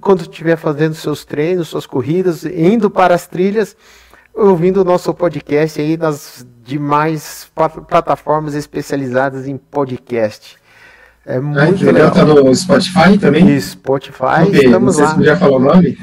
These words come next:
Speaker 1: Ordem aqui, aqui é,
Speaker 2: Aqui tá tudo
Speaker 1: é
Speaker 2: em
Speaker 1: livre,
Speaker 2: casa.
Speaker 1: aqui é tudo em casa. É,
Speaker 2: Tá, muito show. Eu, na verdade, tenho corrido bastante, eu utilizando podcast, assim, eu acho que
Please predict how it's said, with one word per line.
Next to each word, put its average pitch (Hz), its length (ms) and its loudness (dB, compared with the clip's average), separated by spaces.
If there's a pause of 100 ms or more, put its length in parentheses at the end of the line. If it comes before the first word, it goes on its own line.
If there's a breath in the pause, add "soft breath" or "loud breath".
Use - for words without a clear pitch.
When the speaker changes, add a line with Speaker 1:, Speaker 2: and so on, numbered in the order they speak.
(140)
Speaker 1:
Ordem 202 460 6
aqui, 220 480 0 (260 loud breath)
aqui 208 400 2
é, 208 520 4
Speaker 2:
Aqui 240 100 2
tá 254 120 2
tudo 233 140 4
Speaker 1:
é - 40 8
Speaker 2:
em - 40 8
Speaker 1:
livre, 196 480 6
Speaker 2:
casa. 151 240 4
Speaker 1:
aqui 208 140 -4
é 214 120 4
tudo 208 240 -2
em 180 100 0
casa. 127 500 -4 (600 loud breath)
É, 139 480 2
Speaker 2:
Tá, 135 280 2 (520)
muito - 200 -6
show. 156 440 0
Eu, 151 320 0 (220)
na 151 180 0
verdade, 147 300 2
tenho 208 160 -2
corrido 185 240 2
bastante, 185 580 0
eu 131 220 0
utilizando 123 800 -2 (520)
podcast, 123 600 0
assim, 127 200 -6
eu 143 60 0
acho 175 180 -8
que 151 380 -4